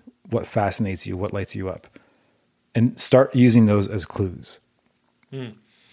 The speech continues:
Speaker 2: I love that pressure you just took off of everyone, 'cause I think that's a common fallacy that you hear many people talk about, is, like, that there's one calling, but many of the people that I've had conversations with, it's like it continues to evolve over time. And as you do the work, you can apply it in different contexts. So that's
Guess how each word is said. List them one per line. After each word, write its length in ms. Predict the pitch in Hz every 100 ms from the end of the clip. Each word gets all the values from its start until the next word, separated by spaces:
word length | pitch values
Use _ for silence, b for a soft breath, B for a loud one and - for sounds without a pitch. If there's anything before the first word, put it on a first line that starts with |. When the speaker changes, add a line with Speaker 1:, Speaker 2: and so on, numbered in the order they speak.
| b b
Speaker 2:
I 60 | 139
love 280 | 143 151 143
that 320 | 139 123 - _ _ _
pressure 340 | - 147 - 135
you 80 | 123
just 160 | 120
took 120 | 127
off 160 | 120 120
of 60 | 117
everyone, 240 | 113 117
'cause 80 | 160
I 60 |
think 120 | 175 208
that's 140 | 196
a 40 |
common 300 | 170 165 160
fallacy 320 | 147 143 143 135
that 80 |
you 80 | 127
hear 100 | 131
many 180 | 131 127
people 220 | 117 127
talk 280 | 117 123 127
about, 240 | 120 117
is, 100 | 117
like, 120 | 120 113
that 80 |
there's 240 | 120 120 104
one 360 | 123 123 117
calling, 560 | 107 - 120 120 110 107
but 180 | 117 117 B B
many 240 | 135 147
of 40 | 135
the 60 |
people 220 | 135 127 120
that 80 |
I've 100 | 117
had 160 | 117 113
conversations 500 | 120 117 120 113 113
with, 140 | 113
it's 120 | 113 113
like 180 | 117
it 120 | 120 -
continues 400 | 131 135 131 123
to 160 | 123
evolve 480 | 113 113 110 110 107 B B B
over 180 | 117 117
time. 360 | 127 117 113
And 80 | 110
as 140 | 117 110
you 80 |
do 120 | 113 117
the 80 |
work, 240 | 110 117 113
you 60 |
can 100 | -
apply 360 | 113 - 123 120
it 100 | 117
in 100 | 117
different 280 | 113 113 107
contexts. 600 | 113 110 107 104 - - B B -
So 380 | 127 110 107 107
that's 280 | 131 127 -